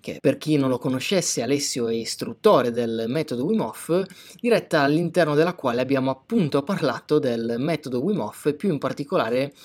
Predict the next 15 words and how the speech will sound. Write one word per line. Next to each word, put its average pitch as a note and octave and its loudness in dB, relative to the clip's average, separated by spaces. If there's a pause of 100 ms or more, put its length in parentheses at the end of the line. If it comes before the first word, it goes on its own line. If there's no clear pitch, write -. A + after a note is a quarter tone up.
(320)
di C#3 2
due G3+ 6
studi, B2 0
uno C3+ -2
recentissimo A#2+ -4
del A#2 0
duemilaventidue C3+ 0 (220)
che - -4
è F#3 2
andato F#3+ 0
ad C#3 0
integrare D#3+ 2
invece C#3+ 0
un C#3 -4
altro, C3+ -2